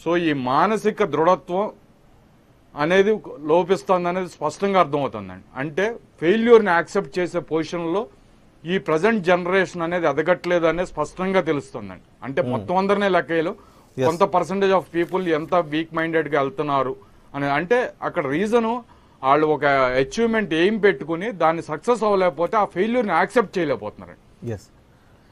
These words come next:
Speaker 1: అది తల్లిదండ్రులు ఒత్తిడి. యా, కొంతమంది తల్లిదండ్రుల్లో నేను నా జీవితంలో సాధించలేకపోయాను కాబట్టి నా పిల్లడికి, నా ప-, కూతురుకు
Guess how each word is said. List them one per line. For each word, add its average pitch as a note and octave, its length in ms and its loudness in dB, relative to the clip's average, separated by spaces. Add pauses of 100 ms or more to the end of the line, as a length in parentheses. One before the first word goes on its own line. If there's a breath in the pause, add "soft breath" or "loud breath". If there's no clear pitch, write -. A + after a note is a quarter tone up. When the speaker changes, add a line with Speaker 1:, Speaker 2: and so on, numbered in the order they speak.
(180 soft breath)
Speaker 1:
అది C#3 220 0
తల్లిదండ్రులు G3 720 4
ఒత్తిడి. B2+ 300 -2
యా, C#3 180 6 (540)
కొంతమంది F3+ 580 0
తల్లిదండ్రుల్లో F3+ 640 0 (120)
నేను F#3+ 220 0
నా F3 160 2
జీవితంలో F3+ 500 0
సాధించలేకపోయాను D#3+ 1120 0
కాబట్టి C#3+ 320 -2
నా D3+ 280 2 (260)
పిల్లడికి, G3+ 800 0
నా F#3 120 0
ప-, C#3+ 320 -4 (320)
కూతురుకు E3 540 -4